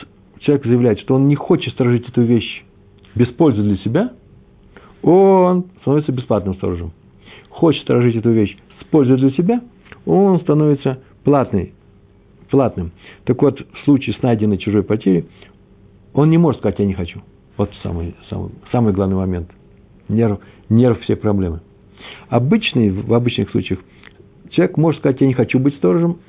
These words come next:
могу быть бесплатным, если что, я не отвечаю за пропажу и кражу". Платный отвечает за пропажу и кражу. Здесь он не может сказать: "Я не хочу быть сторожем", он обязан, Тора его обязывает. И поэтому он не может сказать, что "теперь не отвечаю".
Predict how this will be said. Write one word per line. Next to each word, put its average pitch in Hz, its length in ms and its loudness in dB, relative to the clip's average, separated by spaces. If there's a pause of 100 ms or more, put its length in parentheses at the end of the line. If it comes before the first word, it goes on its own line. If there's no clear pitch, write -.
(120)
могу 240 340 0
быть 196 140 2
бесплатным, 156 600 0 (380)
если 127 600 2
что, 156 460 0 (240)
я 123 100 2
не 123 100 2
отвечаю 120 520 0
за 143 360 0 (840)
пропажу 101 400 -2
и - 20 -2
кражу". 87 320 -6 (600)
Платный 202 380 2
отвечает 175 340 -2
за 175 80 0
пропажу 135 380 -2
и - 20 0
кражу. 117 260 -4 (260)
Здесь 151 320 0
он 156 120 2
не 156 80 2
может 160 240 0
сказать: 131 200 -2
"Я 113 60 0
не 104 80 0
хочу 98 240 -4
быть 101 140 -4
сторожем", 92 400 -2
он 95 80 0
обязан, 95 400 -2
Тора 147 220 2
его 95 100 2
обязывает. 80 500 -4 (100)
И - 80 -20
поэтому 110 260 -2
он 113 120 0
не 120 80 4
может 113 360 0
сказать, 131 420 -2 (320)
что - 120 -4
"теперь - 200 -2
не 104 100 2
отвечаю". 98 460 -6